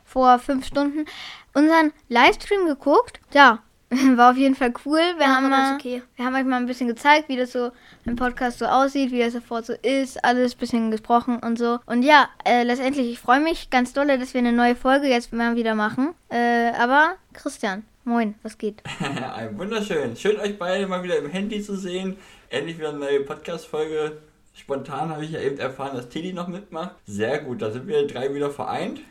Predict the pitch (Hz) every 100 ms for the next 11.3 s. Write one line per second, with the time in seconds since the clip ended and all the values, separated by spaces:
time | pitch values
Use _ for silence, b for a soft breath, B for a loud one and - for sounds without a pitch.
0 | - 113 123 151 151 - - 175 202 226
1 | 196 156 - 185 196 - 175 - - 101
2 | 110 - 104 101 - 127 175 170 147 175
3 | 180 180 _ 131 143 156 165 135 131 160
4 | 196 185 180 185 185 - 165 190 180 143
5 | 190 226 - - 120 143 143 139 113 120
6 | 143 139 _ _ 254 240 240 240 233 226
7 | 226 214 226 226 233 240 226 208 226 220
8 | 214 226 - - 240 254 247 330 349 -
9 | 113 143 156 160 160 131 - 139 - -
10 | - 156 147 180 175 - 175 - 175 170
11 | 170 170